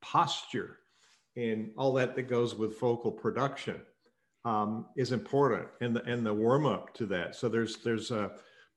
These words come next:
preface to creating the energy.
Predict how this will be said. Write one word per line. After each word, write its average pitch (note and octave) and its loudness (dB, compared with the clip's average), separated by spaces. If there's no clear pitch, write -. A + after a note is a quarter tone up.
preface D3 0
to A2+ 0
creating B2 0
the G2+ -2
energy. A2 -4